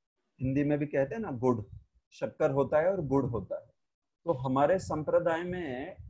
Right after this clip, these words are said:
जो भक्ति की धारणा है, भक्ति का understanding है, वो बहुत मधुर है, जैसे मानो गुड़ है। बंगाल में गुड़ जो होता है वो खास करके बड़ा प्रसिद्ध है, बंगाल का गुड़, क्योंकि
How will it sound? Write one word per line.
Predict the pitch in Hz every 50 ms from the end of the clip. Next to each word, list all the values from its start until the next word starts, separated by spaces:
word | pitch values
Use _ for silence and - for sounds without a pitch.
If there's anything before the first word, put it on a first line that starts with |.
| - - - - _ _ _ - 123
जो | 110 113 139 147 160 175 190 190 185 - - _ - 120
भक्ति | 107 117 135 131 - _ _ - 196 190
की | - 214 208
धारणा | 170 151 135 117 120 120 120 131 147 156 160
है, | 156 151 139 131 135 139 143 135 120
भक्ति | 117 120 117 - _ - 156
का | - - 170 160
understanding | 143 127 123 135 135 - - 147 139 147 151 151 156 156
है, | 143 160 160 165
वो | 165 160 175 180
बहुत | 156 147 143 151 143 185 226 - - 180
मधुर | 165 151 143 131 143 156 170 156 143 127
है, | 110 104 101 - _ _ _ _ _ - 117
जैसे | 110 156 160 160 - - 202
मानो | 190 180 165 165 180 190 190
गुड़ | 165 131 131 156 180 165
है। | 139 123 110 - - _ _ _ _ _ _ _ _ _ _ _ _ _ - 113
बंगाल | 113 127 131 139 139 151 160 165 170
में | 175 175 185 190 190 170 143
गुड़ | 123 135 147 151 143
जो | 139 139 175 170
होता | 151 156 156 156 160 165
है | 160 165 165
वो | 156 160 165
खास | - - 165 143 - - - -
करके | 151 151 - 165
बड़ा | 147 139 135 143 151
प्रसिद्ध | 143 - 127 123 - - 156 139 135 127 143
है, | 135 135 135 131
बंगाल | 120 131 120 120 127 131 131 139
का | 131 135 131
गुड़, | 120 113 123 127 127
क्योंकि | 104 107 - - 120 123 131 - 147 147 147